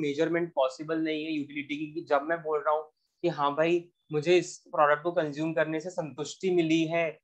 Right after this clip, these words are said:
या खुशी मिल रही है, बहुत benefit मिल रहा है मुझे, तो, तो मतलब बोल दिया बस मैंने। अब कितनी खुशी मिल रही है, अब ये क्वांटिटी में बताना बड़ा मुश्किल होगा मेरे लिए।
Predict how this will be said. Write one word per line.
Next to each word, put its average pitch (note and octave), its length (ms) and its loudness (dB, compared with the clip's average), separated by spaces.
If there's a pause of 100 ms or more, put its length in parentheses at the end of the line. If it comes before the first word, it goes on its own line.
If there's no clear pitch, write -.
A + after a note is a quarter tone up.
(200)
या D#3+ 120 0
खुशी D#3+ 420 -4
मिल F3 160 6
रही F3+ 240 4
है, F3+ 340 2 (260)
बहुत D#3+ 180 6
benefit D#3 500 -2
मिल F3 160 4
रहा E3+ 160 4
है F3 80 2
मुझे, E3+ 280 -2
तो, E3+ 380 0 (280)
तो F3+ 480 6
मतलब F#3 340 0
बोल A#3+ 280 8
दिया C#3+ 200 2
बस D#3 260 0
मैंने। B2 220 -6 (640)
अब G#3+ 220 2 (140)
कितनी B3+ 360 2
खुशी C4 320 0
मिल C4 200 4
रही B3 220 0
है, A#3+ 400 0 (520)
अब F#3+ 160 4
ये A#3+ 80 0
क्वांटिटी G3 640 4
में B3+ 140 4
बताना A3 460 4 (560)
बड़ा A3 160 8
मुश्किल F#3+ 400 0
होगा A#2+ 180 -2
मेरे G#2+ 220 -10
लिए। F#2+ 200 -18